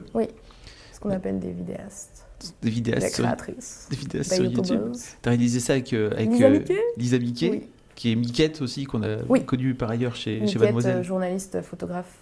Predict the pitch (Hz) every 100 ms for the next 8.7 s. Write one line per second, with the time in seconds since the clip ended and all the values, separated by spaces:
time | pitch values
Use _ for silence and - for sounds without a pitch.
0 | - 180 170 - 55 - 170 170 - -
1 | 185 175 165 160 160 160 165 175 170 -
2 | 110 110 - 113 117 123 117 135 120 117
3 | - 294 - 190 - - - - 143 165
4 | 165 151 170 185 180 160 156 170 170 156
5 | 165 - 139 135 127 123 120 120 - 127
6 | 135 127 135 131 127 139 104 - - -
7 | - - 196 208 269 - 294 277 190 -
8 | 208 208 180 175 - 69 -